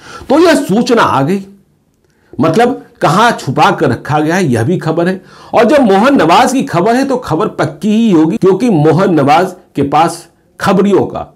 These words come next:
असली खबरियों का जाल है। तो अब वाल्टर डाबाराम ने सोचा क्या करना है। वह मीडिया से मिलने वाला है,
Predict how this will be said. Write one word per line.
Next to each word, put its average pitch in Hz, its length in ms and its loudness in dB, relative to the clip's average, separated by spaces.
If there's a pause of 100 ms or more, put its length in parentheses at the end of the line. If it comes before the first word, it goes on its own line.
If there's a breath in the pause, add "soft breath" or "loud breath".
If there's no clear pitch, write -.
असली 294 300 0
खबरियों 117 420 -2
का 87 120 -10
जाल - 360 -16
है। - 100 -20 (640 loud breath)
तो 277 140 4
अब 175 420 2
वाल्टर 220 380 2
डाबाराम 170 520 2
ने 175 100 0
सोचा 143 300 -4
क्या 139 300 -4
करना - 340 -14
है। - 220 -20 (1600 soft breath)
वह 131 120 2
मीडिया 139 340 2
से 190 120 0
मिलने 214 240 0
वाला 208 260 0
है, 214 180 -8